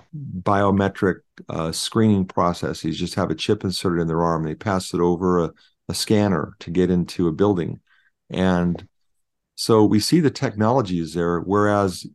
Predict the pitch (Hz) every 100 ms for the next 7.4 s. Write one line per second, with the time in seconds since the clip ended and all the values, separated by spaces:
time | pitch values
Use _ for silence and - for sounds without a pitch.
0 | - 95 104 _ - 107 120 196 202 -
1 | _ _ _ _ _ _ _ _ _ _
2 | _ - - - 117 98 - - 101 120
3 | 131 117 107 139 127 117 104 107 113 117
4 | - _ _ _ _ _ _ _ _ _
5 | - 107 113 - 120 113 104 101 92 85
6 | 101 104 101 101 107 101 110 104 98 104
7 | 98 104 107 107